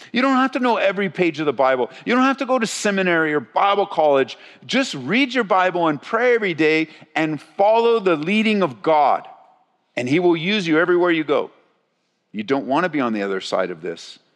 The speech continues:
where you close your eyes. Number seven, another indictment was they paid no attention. You can see it's closely related to making observations. They pay, didn't pay attention.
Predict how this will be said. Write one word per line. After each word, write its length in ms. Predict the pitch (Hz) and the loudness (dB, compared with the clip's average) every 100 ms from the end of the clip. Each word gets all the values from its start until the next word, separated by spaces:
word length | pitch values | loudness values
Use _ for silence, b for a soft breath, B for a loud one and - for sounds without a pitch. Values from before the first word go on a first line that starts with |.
| _ _ _ _ | _ _ _ _
where 100 | 101 | -6
you 80 | 107 | -4
close 340 | - 120 117 104 | -4 -2 -2 -2
your 180 | 101 | 0
eyes. 240 | 113 107 98 | 0 0 -4
Number 200 | 113 104 | -6 -6
seven, 600 | - 156 185 135 113 156 b b | -4 -2 0 -2 -6 -10 b b
another 400 | - 110 143 185 | -6 -2 0 0
indictment 520 | 160 107 110 113 123 120 | -2 0 -2 -2 -6 -4
was 180 | 117 | -4
they 160 | 104 117 | -2 -4
paid 360 | - 151 139 120 | -4 -4 -4 -2
no 240 | 131 151 | -2 -2
attention. 600 | 156 - 151 147 104 85 _ _ _ _ _ _ _ _ _ _ _ _ - | -4 -6 -6 -6 -10 -12 _ _ _ _ _ _ _ _ _ _ _ _ -10
You 80 | |
can 140 | - 107 | -6 -6
see 260 | - 185 | -4 0
it's 220 | 151 - - | 0 -2 -8
closely 400 | - 156 - 156 | -4 -4 -2 -2
related 440 | 143 135 185 175 | 0 0 0 -2
to 120 | - | -4
making 320 | 117 120 135 | -4 -4 -2
observations. 640 | 120 123 127 127 175 147 110 | -2 -2 -2 -4 -4 -6 -4
They 140 | 139 | -4
pay, 200 | 139 175 | -4 -4
didn't 220 | 151 214 | -2 -2
pay 140 | 214 220 | 0 -2
attention. 500 | 214 262 311 247 | 0 -4 -4 -8